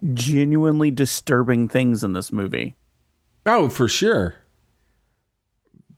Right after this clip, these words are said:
Speaker 2: But nothing that ever got scary. You
Speaker 1: Oh,
Speaker 2: know?
Speaker 1: no, no, no.
Speaker 2: Like,
Speaker 1: What?
Speaker 2: this actually kind of tonally reminded me of how Hereditary was.
Speaker 1: Mm-hmm.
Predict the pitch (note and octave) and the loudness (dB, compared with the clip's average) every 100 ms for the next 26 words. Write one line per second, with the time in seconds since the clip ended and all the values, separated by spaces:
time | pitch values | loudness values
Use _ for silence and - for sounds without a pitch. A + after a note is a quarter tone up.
0 | - A#3 - D3+ D3+ E3+ F#3 G3 F3 D#3 | -2 -2 2 4 6 4 4 2 2 2
1 | - D3 D3+ D3+ B2+ B2 - - - - | 2 2 2 2 2 2 -2 -8 -8 -6
2 | - - - C3+ G#2 D#2 A2+ - _ _ | -4 -2 2 4 4 0 -8 -20 _ _
3 | _ _ _ _ - B2 A3+ G#3 C#3+ A#2+ | _ _ _ _ -6 0 4 4 4 4
4 | G2+ G2 D#2+ - - _ _ _ _ _ | 2 -2 -2 -4 -8 _ _ _ _ _
5 | - C3+ C3+ C3 C3 - _ _ _ _ | -2 0 2 0 -2 -6 _ _ _ _
6 | _ - B2+ - _ _ E3+ F#3+ E3+ D#3+ | _ -16 -14 -14 _ _ 0 0 0 -2
7 | F#3 - G3+ B2+ C#3 E3+ D#3 A2 G#2 B2+ | 0 0 0 0 0 2 2 0 -2 0
8 | C#3 D#3+ G#2 F2+ F2+ - - G#2+ G#2 G#2 | 2 2 0 0 -4 -8 -6 -2 0 2
9 | G2+ G2+ G2+ G2 - G#2 F#2+ F#2+ A2 G#2+ | 0 0 -2 -4 -4 -6 -6 -6 -2 0
10 | G2 G2+ G#2+ G#2 F#2 E2+ D#2+ E2 - - | 0 2 2 0 -2 -4 -4 -8 -12 -16
11 | - _ _ _ _ _ _ F3 C3 B2+ | -20 _ _ _ _ _ _ 0 2 2